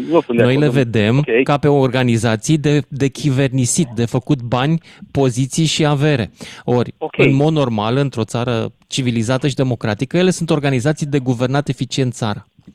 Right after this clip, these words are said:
Speaker 1: Am
Speaker 2: Deci,
Speaker 1: înțeles, dar de
Speaker 2: noi
Speaker 1: ce trebuie să fie, de ce, de ce e obligatoriu să ai o grupare de oameni denumită partid politic ca să poți accede undeva la o funcție?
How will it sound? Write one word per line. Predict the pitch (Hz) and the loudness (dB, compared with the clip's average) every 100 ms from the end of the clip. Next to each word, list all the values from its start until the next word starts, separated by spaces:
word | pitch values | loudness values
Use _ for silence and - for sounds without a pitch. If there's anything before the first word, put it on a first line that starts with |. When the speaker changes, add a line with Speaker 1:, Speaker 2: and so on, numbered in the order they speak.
| _ _ _ _ _ _ - _ | _ _ _ _ _ _ -20 _
Speaker 1:
Am | 196 190 | -8 0
Speaker 2:
Deci, | |
Speaker 1:
înțeles, | 196 226 160 | 2 2 2
dar | 135 | 4
de | 147 | 4
Speaker 2:
noi | 160 | 2
Speaker 1:
ce | 262 | 0
trebuie | 254 - | 0 0
să | 208 | -2
fie, | - 226 202 _ - _ | 2 2 0 _ -20 _
de | - | -2
ce, | - 285 _ 175 | 0 -4 _ -4
de | 165 | -4
ce | - - 508 | 2 2 4
e | 220 214 | 2 2
obligatoriu | 202 190 175 165 226 220 | 2 2 0 0 0 0
să | - 165 | 0 0
ai | 165 214 - - - _ - | 0 0 -6 -18 -20 _ -8
o | - | -2
grupare | 165 165 208 214 | 0 0 0 0
de | 151 | 2
oameni | 156 185 190 180 147 127 110 117 | 2 4 2 2 0 -6 -16 -4
denumită | 156 160 214 170 | 0 2 0 0
partid | 151 131 185 | -2 -4 -6
politic | - 127 170 - 254 - | -2 -2 -2 -2 -4 -2
ca | 240 240 - | -2 -2 0
să | 208 170 _ _ | 0 0 _ _
poți | 262 - | -6 -2
accede | 180 - 233 | -6 -2 0
undeva | 214 185 170 208 | 2 2 2 2
la | 208 | 2
o | 170 | 2
funcție? | - 156 123 110 87 | 0 0 0 -6 -10